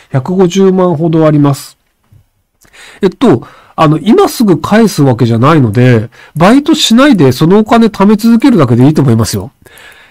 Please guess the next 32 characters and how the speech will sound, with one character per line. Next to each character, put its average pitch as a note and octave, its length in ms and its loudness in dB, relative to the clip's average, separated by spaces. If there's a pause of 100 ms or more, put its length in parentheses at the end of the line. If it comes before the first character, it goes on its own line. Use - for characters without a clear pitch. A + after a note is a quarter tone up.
(140)
要 C4+ 80 -2
は F#3 120 4
あ D3 60 2
の、 C#3 240 2
ま G3 120 0
あ、 - 40 -10
研 A3 300 0
究 A3+ 260 2
の G#3+ 140 2
成 A3 240 2
果 D3+ 120 2
で、 A#3 220 2
そ F#3+ 120 -4
れ F#3+ 60 2
な G#3 140 0
り G3+ 60 2
の G3+ 80 2
そ G3 100 -2
の F#3 60 2
な F#3+ 80 2
ん - 20 -2
か D3+ 120 0
あ B2+ 40 2
の、 B2 80 0
研 E3 200 0
究 F3 120 2
が E3 100 2
認 D#3 220 2
め D#3+ 100 2
ら D#3 80 4
れ D3+ 80 2
て、 D4 380 0